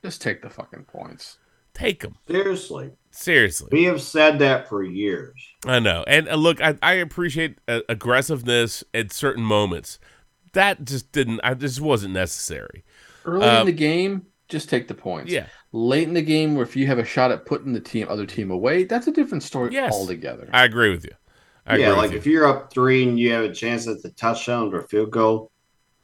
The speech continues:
Speaker 3: if you
Speaker 2: I
Speaker 3: wanna
Speaker 2: mean,
Speaker 3: go for the touchdown, I'm not gonna blame you.
Speaker 2: they're, they're trying to stress that poor little, uh, Asian lady fan that they kept zooming in on during the <laughs> broadcast. <laughs> Uh, did you see her on Pat McAfee, by the way?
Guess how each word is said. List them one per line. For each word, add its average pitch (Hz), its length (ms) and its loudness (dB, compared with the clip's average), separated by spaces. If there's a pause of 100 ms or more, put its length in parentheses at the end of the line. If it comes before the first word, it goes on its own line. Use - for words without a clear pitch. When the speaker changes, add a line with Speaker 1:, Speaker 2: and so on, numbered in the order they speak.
(100)
Speaker 3:
if 98 240 -4
you 120 80 0
Speaker 2:
I 123 40 4
Speaker 3:
wanna 127 100 8
Speaker 2:
mean, 151 80 6
Speaker 3:
go - 80 4
for 123 200 2
the 113 60 2
touchdown, 117 540 2
I'm 104 80 4
not 98 160 2
gonna 90 180 -4
blame 82 280 -4
you. - 200 -14
Speaker 2:
they're, 160 240 -2
they're 196 200 2
trying 208 340 0
to 123 80 -2
stress 165 340 0
that 131 200 2
poor 143 260 2
little, 117 420 2 (380)
uh, 110 340 2
Asian 123 460 0
lady 113 260 2
fan 113 480 2
that 104 80 -2
they 92 100 -6
kept 107 280 -2
zooming 107 340 0
in 104 160 4
on 92 240 2
during 104 160 2
the 95 80 -4
<laughs> - 0 -
broadcast. 117 1000 2 (260)
<laughs> - 140 -2 (1200)
Uh, 165 100 10
did 165 240 0
you 294 120 2
see 302 180 -2
her 311 160 8
on 269 100 8
Pat 262 240 4
McAfee, 254 460 0
by 269 140 6
the 262 80 4
way? 220 400 4